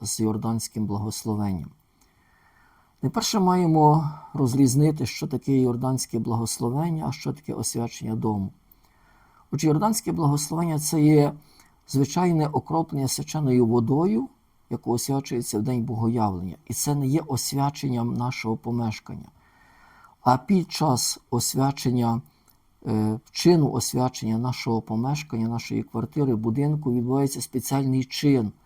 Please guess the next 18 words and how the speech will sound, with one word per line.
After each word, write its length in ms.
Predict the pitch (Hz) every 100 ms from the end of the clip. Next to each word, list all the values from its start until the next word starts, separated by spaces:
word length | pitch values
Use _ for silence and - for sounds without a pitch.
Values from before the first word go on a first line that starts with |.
| _ _ _ _ _
де 80 | 110
читається 640 | - 131 131 123 120 -
Євангеліє, 720 | 110 113 113 120 143 131 120 110
де 120 | 110
читаються 440 | - - 120 -
спеціальні 520 | 120 - - 127 123
молитви. 600 | 117 110 113 - 147 147 151 - _ _ _ _ _ -
І 40 |
тому 260 | - 147 160
обов'язковим 1040 | 123 110 117 127 - - 170 147 135 139
для 180 | - 110
християн 560 | - 117 - - 139 139
є 120 | 127
освячення 840 | - 110 - 131 131 131 127 120 120 _ _ _ _ _
нашого 540 | 123 123 - 127 117 117
дому, 380 | 139 131 110 - _ _
тому 260 | 113 123
що, 480 | 139 - - 123 120